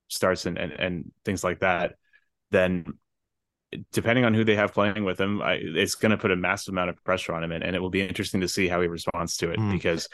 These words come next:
Speaker 1: at his peak and, and in the playoffs, we've seen him be, you know, a almost generational two-way defenseman, uh, but we haven't seen that from him this season, so
Speaker 2: Hey,
Speaker 1: a lot of pressure on him.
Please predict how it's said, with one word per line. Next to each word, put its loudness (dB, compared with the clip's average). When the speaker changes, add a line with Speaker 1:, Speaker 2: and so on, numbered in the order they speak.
Speaker 1:
at 2
his -4
peak 0
and, 0
and 2
in 2
the 2
playoffs, 2
we've -4
seen -2
him 0
be, -2
you -4
know, -4
a 0
almost 0
generational 0
two-way 2
defenseman, -2
uh, 0
but 0
we 4
haven't 2
seen -2
that 0
from -4
him -4
this -4
season, -4
so -4
Speaker 2:
Hey, 2
Speaker 1:
a 0
lot 4
of -6
pressure 0
on -4
him. -6